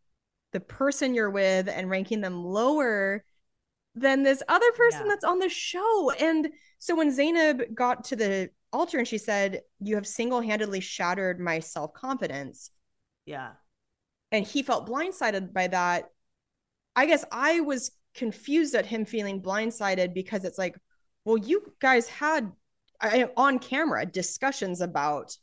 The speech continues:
Speaker 1: at least that particular conversation where she was like, "Do you see how hurtful that is?"
Speaker 2: Yeah.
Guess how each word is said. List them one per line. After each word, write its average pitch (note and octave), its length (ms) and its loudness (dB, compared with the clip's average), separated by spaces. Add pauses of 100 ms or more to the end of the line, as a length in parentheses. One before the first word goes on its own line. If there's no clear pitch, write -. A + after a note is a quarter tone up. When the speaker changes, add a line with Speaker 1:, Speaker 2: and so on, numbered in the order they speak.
(120)
Speaker 1:
at G3 120 0
least F#3+ 280 -2
that F3 220 2
particular D#3+ 460 -6
conversation D#3+ 640 -6
where D#3+ 80 -2
she D#3+ 120 -10
was D#3+ 120 -6
like, C#3+ 180 -8 (300)
"Do G3 100 -8
you G#3 60 -4
see A#3 260 -2
how E3+ 540 0 (580)
hurtful G3 480 -2
that A1+ 380 -8
is?" - 260 -14 (440)
Speaker 2:
Yeah. D3+ 320 -8